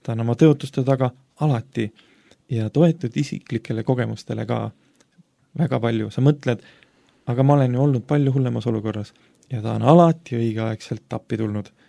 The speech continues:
Miks peaks siis praegu teisiti olema? Ei saa lihtsalt teisiti olla. See ei ole üldse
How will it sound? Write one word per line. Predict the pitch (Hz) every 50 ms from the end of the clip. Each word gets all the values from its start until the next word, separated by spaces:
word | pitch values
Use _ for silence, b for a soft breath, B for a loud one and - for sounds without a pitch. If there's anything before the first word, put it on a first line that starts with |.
| b b b b b b _ 135
Miks | 143 147 - - -
peaks | - 127 120 110 - -
siis | 113 -
praegu | - 117 113 101 107 110
teisiti | 117 107 107 98 - -
olema? | 104 104 101 101 98 - _ _ -
Ei | 120 113 107
saa | - 185 214 180 127 113
lihtsalt | 113 - - 123 - -
teisiti | 151 160 127 110 - - 151
olla. | 185 185 135 107 110 107 B B B B B B -
See | - - 135 143
ei |
ole | 165 185 175 156 160
üldse | 180 170 - - - 139